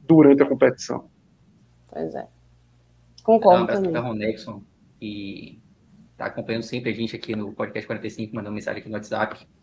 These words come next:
Speaker 3: falando que
Speaker 2: Ah,
Speaker 3: fez parte
Speaker 2: maravilha.
Speaker 3: pelo tema municipal, jogou contra o Bahia hoje, entrou no segundo tempo. Valeu aí pela audiência, viu, meu velho? Fala dos conteúdos também,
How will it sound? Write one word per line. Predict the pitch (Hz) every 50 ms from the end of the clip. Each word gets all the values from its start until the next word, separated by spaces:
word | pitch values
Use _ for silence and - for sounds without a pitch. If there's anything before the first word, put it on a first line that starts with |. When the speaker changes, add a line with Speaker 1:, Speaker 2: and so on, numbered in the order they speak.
| _ _ _ _ _ _ _ - -
Speaker 3:
falando | - 107 107
que | - 175
Speaker 2:
Ah, | 170
Speaker 3:
fez | 170 170
parte | 180 185 208 214
Speaker 2:
maravilha. | 202 180 180 175 175
Speaker 3:
pelo | 165 170 -
tema | - 120 117
municipal, | 117 107 - - - - 107 107 110 113 - - - - _ _ - - - - - - _ _ -
jogou | - 110 107 110 113 107
contra | - 117 110 113
o |
Bahia | 110 104 104 107 104
hoje, | 104 110 110 110
entrou | 104 107 107
no | 104
segundo | 110 107 104 98
tempo. | 95 - 147 110 107 107 - - - _ _ _ _ _ _ - - _ _ -
Valeu | - 113 113 110 120 123
aí | 113 117
pela | 123 120
audiência, | 120 117 113 113 107 107 123
viu, | 113 120
meu | 117 107 101
velho? | 101 98 98 98 98 - _ _ _ _ - - - _ _ _ _ _ _ _ _ -
Fala | - -
dos | 101 107 104
conteúdos | - 113 110 - 104 107 110
também, | 107 104 104 104 107 107 113